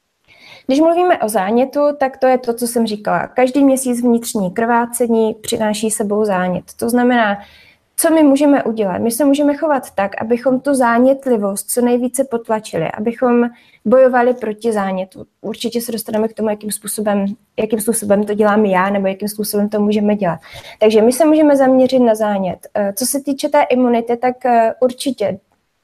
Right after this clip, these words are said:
dobrá imunita, tu potřebujeme vždycky. Do-, dobrá imunita je důležitá u všech chronických onemocnění. A jak jsem vysvětlovala na začátku, jakmile má někdo dobrou imunitu, tak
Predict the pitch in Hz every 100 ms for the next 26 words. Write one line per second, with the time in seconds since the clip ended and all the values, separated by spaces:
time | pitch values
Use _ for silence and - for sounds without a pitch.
0 | _ 233 262 269 330 262 269 254 262 247
1 | 254 247 - - 240 247 - 233 254 254
2 | 190 196 180 - - 202 202 - - -
3 | - 240 220 247 269 240 233 233 226 226
4 | 226 202 214 220 226 214 220 - - 226
5 | 233 - 220 208 208 208 226 - 202 190
6 | 180 - 202 196 180 196 - - - _
7 | - 208 208 - 233 233 269 262 269 254
8 | 247 262 269 208 220 226 220 214 - 214
9 | 214 220 254 262 262 247 254 254 269 240
10 | 277 269 247 240 233 240 233